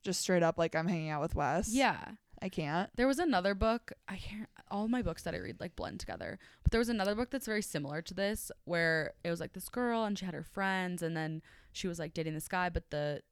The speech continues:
Speaker 2: friends didn't like the guy. But there was, like, character development scenes with the friends and her that were, like, they were hanging out after school and, like, it just seemed more, like, realistic. Where in this, I just, like, hated their friendship.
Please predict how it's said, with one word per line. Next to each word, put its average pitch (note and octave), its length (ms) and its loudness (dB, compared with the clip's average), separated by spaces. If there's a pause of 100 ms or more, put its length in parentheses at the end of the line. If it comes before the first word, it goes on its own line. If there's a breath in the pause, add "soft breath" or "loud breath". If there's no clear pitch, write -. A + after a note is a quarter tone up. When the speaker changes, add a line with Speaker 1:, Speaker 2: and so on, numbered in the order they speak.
(100)
Speaker 2:
friends E3+ 340 0
didn't D#3+ 160 -4
like D#3 200 -4
the D#3 80 -8
guy. D#3 520 2 (220 loud breath)
But - 100 4
there B3 100 4
was, A#3+ 340 2
like, G3 200 -4
character G3+ 460 -2
development F#3+ 580 -2
scenes G3 500 -2
with E3+ 320 -4
the D#3+ 80 -6
friends D3+ 640 -2
and A3+ 200 -2
her A#3+ 400 0
that F3+ 200 4
were, E3+ 140 2
like, D3 340 0 (460 soft breath)
they F#3 100 -2
were F3 100 2
hanging E3+ 180 0
out D#3 120 2
after D#3 260 -2
school G#3 800 4
and, D#3+ 140 2
like, D3+ 320 0 (480)
it A3 100 4
just - 340 -2
seemed G#3 380 0
more, F#3 320 2
like, E3 220 4
realistic. E3 840 0
Where G3 120 0
in F3+ 120 2
this, F3 200 2
I A3 80 4
just, F#3 160 -6
like, G3 120 0
hated D#3+ 280 0
their - 120 -4
friendship. - 600 -8